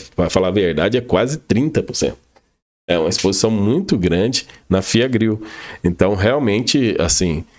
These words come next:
ele tem que diminuir essa expo-, essa, é, essa exposição à Fiagril, que é, que se der um problema na Fiagril, vai, o fundo vai sofrer muito com isso.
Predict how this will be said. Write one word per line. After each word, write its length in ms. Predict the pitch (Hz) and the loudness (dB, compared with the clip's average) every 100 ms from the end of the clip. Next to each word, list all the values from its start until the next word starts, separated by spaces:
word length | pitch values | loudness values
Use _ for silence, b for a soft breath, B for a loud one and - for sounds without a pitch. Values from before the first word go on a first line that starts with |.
| b b | b b
ele 160 | 85 85 | 0 2
tem 220 | - 143 | 0 0
que 140 | 170 | 0
diminuir 480 | 117 110 101 92 110 | 0 2 2 2 2
essa 200 | 156 - | 0 0
expo-, 380 | - - 87 - | -2 0 0 2
essa, 420 | 85 - 90 85 - _ _ _ _ _ _ _ _ _ _ - | 0 0 0 -4 -12 _ _ _ _ _ _ _ _ _ _ -2
é, 220 | 87 95 | 0 0
essa 320 | - 101 104 101 | 0 0 2 0
exposição 760 | - - 110 98 - 101 90 80 | 0 0 2 2 2 0 0 -2
à 140 | 78 | -2
Fiagril, 560 | - 85 78 73 55 - _ B B B | 0 0 0 -2 -2 -6 _ B B B
que 80 | 87 | 0
é, 360 | 82 65 78 | 0 0 -2
que 100 | 80 | 0
se 240 | - 110 90 | 0 2 0
der 180 | 85 92 | 2 2
um 160 | 95 | 2
problema 420 | 98 110 82 85 | 0 0 2 2
na 120 | 90 98 | 2 2
Fiagril, 500 | - 113 98 98 151 | 2 2 2 0 2
vai, 200 | 175 170 | 0 0
o 120 | 110 | 0
fundo 420 | - - 98 98 | -2 -2 0 2
vai 120 | 113 | 0
sofrer 400 | 110 110 - 120 | 0 -2 0 -2
muito 600 | 131 104 110 120 101 - | 0 2 2 0 -2 -8
com 160 | - - | -6 -4
isso. 360 | - - - | -4 -6 -8